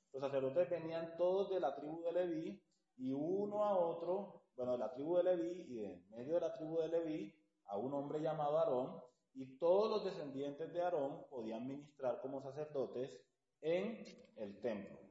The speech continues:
Por supuesto, ellos debían cumplir algunas condiciones para que ese servicio que ellos hacían en el templo fuera conforme a la voluntad de Dios.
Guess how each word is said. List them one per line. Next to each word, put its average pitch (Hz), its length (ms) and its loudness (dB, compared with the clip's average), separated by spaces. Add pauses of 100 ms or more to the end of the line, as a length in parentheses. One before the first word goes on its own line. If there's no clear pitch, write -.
(240)
Por 151 120 -4
supuesto, 190 420 0
ellos 180 140 0
debían 131 300 0
cumplir 131 340 -4
algunas 123 580 -4
condiciones 117 560 -6
para 123 260 0
que 104 80 -8
ese 127 500 -4 (240)
servicio 135 560 -4
que 127 80 -4
ellos 131 140 -4
hacían 135 260 -6
en 139 140 -6
el 143 120 -10
templo 139 540 -4 (240)
fuera 120 240 4
conforme 120 880 -4
a 104 80 -8
la 104 100 4
voluntad 95 640 -2 (720)
de 131 160 0
Dios. 190 380 4